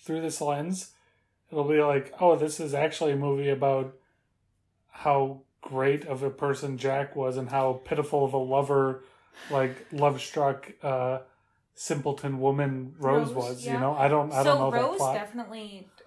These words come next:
Speaker 2: was an abuse victim, I think is the difference.
Speaker 1: But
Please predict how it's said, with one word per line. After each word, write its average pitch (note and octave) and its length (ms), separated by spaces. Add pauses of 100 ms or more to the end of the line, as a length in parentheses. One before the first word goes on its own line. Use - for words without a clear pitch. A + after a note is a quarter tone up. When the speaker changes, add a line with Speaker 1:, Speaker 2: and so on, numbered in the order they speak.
(140)
Speaker 2:
was F3+ 460 (160)
an G3+ 140
abuse G3+ 340
victim, - 460 (100)
I G3 60
think - 180
is F#3 120
the F#3+ 120 (280)
difference. - 500 (3000)
Speaker 1:
But C#3 380